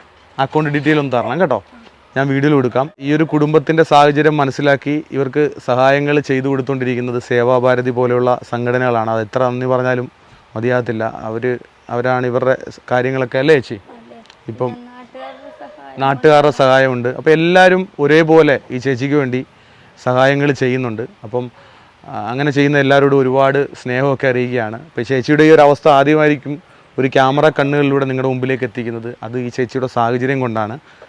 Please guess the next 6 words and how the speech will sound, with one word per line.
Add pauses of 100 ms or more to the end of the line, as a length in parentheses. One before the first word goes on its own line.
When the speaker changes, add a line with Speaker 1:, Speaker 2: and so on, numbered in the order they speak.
(380)
Speaker 1:
അപ്പം (220)
ഞാൻ,
എനിക്കിനി
ഇതിൽ
കൂടുതൽ
പറയാനില്ല.